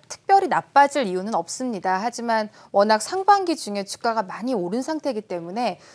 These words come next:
투자자들로서는 좀 부담이 느껴지는 모습이고요. 그래서 전체적인 분위기가 지금 현재 상대적으로 저평가된 자산이 어디인가를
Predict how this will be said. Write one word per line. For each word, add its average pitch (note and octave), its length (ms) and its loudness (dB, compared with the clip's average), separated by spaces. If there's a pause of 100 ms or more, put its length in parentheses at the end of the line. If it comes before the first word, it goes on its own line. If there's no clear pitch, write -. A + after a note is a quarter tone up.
투자자들로서는 C#4+ 760 0
좀 F#3 160 -14
부담이 B3 440 0
느껴지는 A#3+ 520 0
모습이고요. F#3 760 -2 (320)
그래서 B3+ 340 2
전체적인 B3+ 600 -2
분위기가 G3+ 800 -2 (240)
지금 B3+ 320 -4
현재 D#4+ 400 -4
상대적으로 C#4 800 -4
저평가된 D4+ 800 -4
자산이 A3+ 360 -8
어디인가를 G3 800 -4